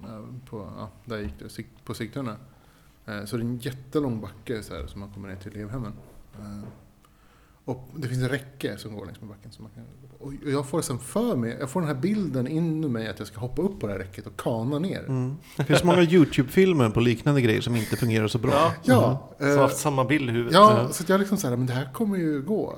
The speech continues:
Speaker 1: liksom. Jag kanske inte är världens mest atletiska person, så här. Men jag hoppar upp på den här, liksom. Jag tar
Speaker 2: Mm.
Speaker 1: ett hopp och bara hoppar och skuttar på den. Och sen så glider jag liksom ner. Eh, inte hela vägen då, men
Speaker 3: Mm.
Speaker 1: liksom en bra bit. Och sen bara liksom så här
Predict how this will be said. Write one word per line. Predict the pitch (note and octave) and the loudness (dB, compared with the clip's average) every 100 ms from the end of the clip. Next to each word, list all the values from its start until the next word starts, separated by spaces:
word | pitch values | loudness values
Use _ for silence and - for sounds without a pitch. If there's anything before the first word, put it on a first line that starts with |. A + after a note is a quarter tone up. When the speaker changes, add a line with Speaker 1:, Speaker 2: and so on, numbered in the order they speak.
| - | -10
Speaker 1:
liksom. | - A#2 C#3 D#3+ | -10 -6 -2 4
Jag | F#3+ | 4
kanske | G#3+ A3+ | 4 2
inte | F#3 D3 | 2 2
är | A#2+ | 2
världens | A#2 A2+ A2 | 0 0 -4
mest | A2 B2 | -8 -8
atletiska | - G#2+ - G#2+ | -6 -8 -8 -12
person, | - A2+ A#2 G#2+ | -10 -10 -10 -10
så | |
här. | - A2 - - - - | -12 -12 -16 -20 -16 0
Men | F#3 | 4
jag | C#3+ | 4
hoppar | - F3+ | 4 2
upp | C#4 - | 2 0
på | F#3 | -6
den | G2+ | -6
här, | G#2+ | -8
liksom. | - A#2 | -10 -8
Jag | C#3+ E3 | -2 0
tar | |
Speaker 2:
Mm. | B2+ A3 | 4 4
Speaker 1:
ett | G3+ | 4
hopp | G3+ G3+ | 0 -2
och | C#3 | -4
bara | C3+ | -4
hoppar | D#3+ E3+ | -2 -4
och | D#3 | -4
skuttar | F3 - F3 | -6 -6 -6
på | C3 | -4
den. | A#2 | -4
Och | D3+ | -4
sen | F#3 F#3 | -4 -4
så | |
glider | F#3 C#3+ B3 B3 C3+ | -4 0 2 2 0
jag | A2 | -2
liksom | - - A2 A2 - _ _ - - | -6 -8 -10 -12 -18 _ _ -20 -6
ner. | D#3+ A3 A2+ B1 A#1+ - - _ _ _ _ - E3 | 0 2 2 -2 -8 -18 -20 _ _ _ _ -8 -4
Eh, | E3+ | -2
inte | D3+ C3 | -2 0
hela | B2 A2 B2+ | 0 0 -2
vägen | A#2 - | -2 -6
då, | - - | -8 -8
men | C#3 | -6
Speaker 3:
Mm. | E3+ | -2
Speaker 1:
liksom | - - | -2 -2
en | F3 D#3 | -2 0
bra | E3 D#3 | 0 0
bit. | D#3+ F#3+ - | 0 -2 -2
Och | |
sen | C3+ F3+ | -2 0
bara | E3 | 0
liksom | C#3 C3 C3+ | 0 -2 -4
så | B2+ A#2 | -2 -2
här | A#2 | -4